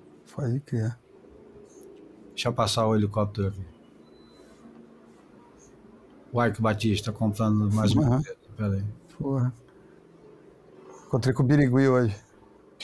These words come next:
Speaker 2: Ah, encontrou com o Biri?
Speaker 1: É, na Lagoa. Eu queria até mandar um abraço pra ele, que ele falou que outro dia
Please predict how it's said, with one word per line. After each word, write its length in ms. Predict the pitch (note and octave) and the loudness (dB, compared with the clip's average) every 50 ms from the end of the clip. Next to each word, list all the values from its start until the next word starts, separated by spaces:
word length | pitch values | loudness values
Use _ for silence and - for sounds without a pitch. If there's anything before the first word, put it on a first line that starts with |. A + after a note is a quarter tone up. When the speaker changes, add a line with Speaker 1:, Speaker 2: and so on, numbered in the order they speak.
| - - - | -10 -4 0
Speaker 2:
Ah, 120 | B2+ C#3 | 0 2
encontrou 300 | B2+ B2+ B2+ A2 C3+ B2 | 2 2 2 0 0 2
com 60 | C3 | 2
o 40 | B2+ | 4
Biri? 320 | A#2+ C3+ C#3+ C3+ A2+ G#2+ G2+ F3 | 4 6 6 4 4 2 -2 -2
Speaker 1:
É, 240 | F#3+ E3 C#3+ C3+ C#3 C#3 C3 C#3 | -2 0 2 4 4 4 4 4
na 120 | C3+ C3 C3+ | 4 4 2
Lagoa. 480 | C#3+ C3+ B2+ B2+ C3+ C3+ C3 B2+ B2+ C3+ | 2 2 2 2 2 2 2 2 0 0
Eu 360 | C3+ C#3 C#3 C3 C#3+ D3 C3 | -2 -2 -2 -2 -2 -4 -4
queria 180 | - - C3+ C3+ | -4 -2 -2 -2
até 140 | A#2+ A2+ D3+ | 0 0 0
mandar 240 | D#3 D#3 D3+ C#3+ D3+ | 2 2 4 4 4
um 40 | |
abraço 300 | D3 C3 C#3 D3 C3+ - | 4 4 4 2 2 2
pra 140 | - C#3+ C3+ | 2 2 2
ele, 160 | B2+ B2 A#2+ | 2 2 2
que 60 | A#2 C3+ | 0 -2
ele 80 | A2+ | -2
falou 160 | G#2 C3 B2+ | 0 0 0
que 60 | A#2 C#3 | 0 0
outro 160 | A#2 A#2 A#2+ | 0 0 0
dia 220 | A2 B2+ C3 A#2+ | 2 2 0 0